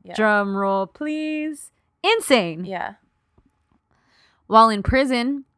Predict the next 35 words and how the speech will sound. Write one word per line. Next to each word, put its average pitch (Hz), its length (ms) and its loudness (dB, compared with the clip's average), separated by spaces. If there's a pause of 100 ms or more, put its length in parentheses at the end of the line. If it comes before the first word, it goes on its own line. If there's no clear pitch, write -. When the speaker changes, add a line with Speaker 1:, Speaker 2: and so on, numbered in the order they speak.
Speaker 2:
Hinckley 240 420 0
attempted 220 440 0
suicide 240 560 0
once 214 420 -2
by 185 320 0
overdosing 196 540 -2
on 165 200 -2
Valium 208 560 4
and 190 160 -2
a 185 60 0
second 214 360 0
time 190 320 0
by 175 140 0
trying 185 280 -4
to 185 120 -4
hang 180 200 -4
himself 180 400 0
in 160 80 -6
his 151 120 -8
cell. 160 360 -4 (180)
Speaker 1:
Oh, 185 120 -14
fuck. 175 340 -14 (1600)
Speaker 2:
Hinckley 269 400 0
insisted 240 560 -4
that 190 300 4
his 185 220 -4
team 226 380 -4
get 175 280 0
Jodie 185 340 -2
Foster 196 480 4
to 185 120 -6
testify 190 640 2
in 156 160 -6
his 160 200 -4
trial 190 540 6